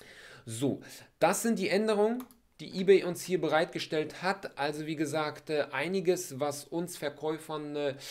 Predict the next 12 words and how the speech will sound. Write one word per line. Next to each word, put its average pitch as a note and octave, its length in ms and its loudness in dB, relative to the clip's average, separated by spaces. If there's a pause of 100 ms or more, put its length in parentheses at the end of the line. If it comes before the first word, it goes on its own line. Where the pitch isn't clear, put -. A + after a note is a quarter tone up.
(180)
bei C3 140 4
eBay D#3 420 -2
das C#3 180 2
Verkaufen C#3 600 0
erleichtern C#3 680 -4
wird F3+ 340 -2
und, C#3+ 360 -2
äh, C#3 120 4
noch C3+ 260 -2
besser D#3 320 -2
machen D#3 300 -4
wird. D#3 200 -4